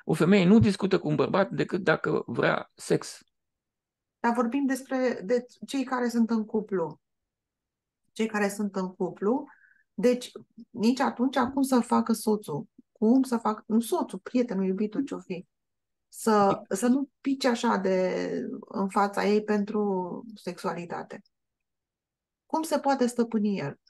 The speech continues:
Speaker 2: Că nu, ei sunt, toți bărbații sunt chitiți pe așa ceva.
Speaker 1: Da. Păi numai așa, privind, privind la femeie într-o formă dezinteresată, că dezinteresul acela este prezența lui Dumnezeu. Deci căutând în femeie pe Dumnezeu.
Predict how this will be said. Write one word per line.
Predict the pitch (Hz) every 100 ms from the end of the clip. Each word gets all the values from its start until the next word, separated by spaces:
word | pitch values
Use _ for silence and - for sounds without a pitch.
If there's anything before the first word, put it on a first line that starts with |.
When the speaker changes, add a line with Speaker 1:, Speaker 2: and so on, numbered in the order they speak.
| _ _
Speaker 2:
Că | - 220
nu, | 247 254 233 208 240 _ _ _ _ -
ei | - 226 262
sunt, | - 339 277 - 180
toți | 214 254
bărbații | 262 302 269 214
sunt | 196 214 220 -
chitiți | - 233 269 -
pe | 165
așa | - -
ceva. | 165 - - _ _ _ _ _ _ _ _ _ _ _
Speaker 1:
Da. | 147 151 143 _ _ _ _ _ _ _ _ _ _ -
Păi | 208
numai | 220 233
așa, | 208 214 175
privind, | 156 160 160 208 214 190
privind | 175 160 180 208
la | 196 170
femeie | 165 160 160 180
într-o | 175 180
formă | 156 - 180 175 165 165
dezinteresată, | 165 160 160 - 127 135 135 123 120
că | 113
dezinteresul | 131 147 160 156 151 156 226 202
acela | 156 175 185
este | 165 156
prezența | - 135 160 160
lui | 151
Dumnezeu. | 127 127 127 127 131
Deci | 147 -
căutând | - 139 - 254 233
în | 175
femeie | - 151 175 175
pe | 135
Dumnezeu. | 135 123 117 113 123 123